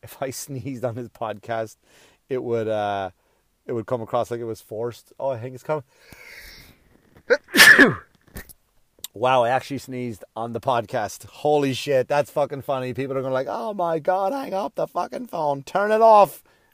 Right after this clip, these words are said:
I got corona listening to this podcast. Holy shit. Holy shit. Um,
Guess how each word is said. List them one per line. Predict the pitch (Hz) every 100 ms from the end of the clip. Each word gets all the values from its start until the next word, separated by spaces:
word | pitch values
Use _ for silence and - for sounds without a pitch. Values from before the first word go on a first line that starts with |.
| -
I | 151
got | 185 180
corona | - 170 165 165
listening | 160 147 165
to | 151
this | 151
podcast. | - 151 139 143 135 117 _ _ _
Holy | - 151 156 156 151
shit. | 135 - 139 123 _ _ _ _ _
Holy | - 147 156 147 135
shit. | - 135 113 - _ _ _ - - - - - - _ _ -
Um, | 120 113 107 98 90 87 82 73